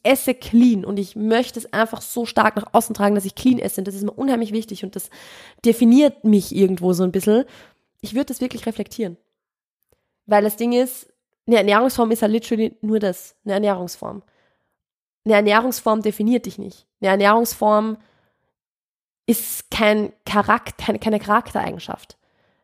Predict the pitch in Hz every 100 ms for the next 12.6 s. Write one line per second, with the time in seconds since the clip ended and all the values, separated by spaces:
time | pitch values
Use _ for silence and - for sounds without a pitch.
0 | - 202 214 208 214 226 - 214 208 214
1 | 220 214 - 214 196 202 202 208 202 _
2 | _ _ _ _ _ _ _ _ 220 226
3 | 214 - _ _ _ _ 208 254 247 196
4 | 233 277 294 - _ _ _ _ _ _
5 | _ _ 220 226 - 269 - 226 220 220
6 | - - _ _ 214 226 220 302 262 240
7 | 226 247 349 - - 240 - 196 190 190
8 | 226 254 311 277 233 - 277 220 208 214
9 | 233 220 - 220 214 208 214 214 208 208
10 | 196 233 302 214 - 185 185 - 185 185
11 | - 220 196 - 190 208 202 - 202 185
12 | 185 185 202 185 -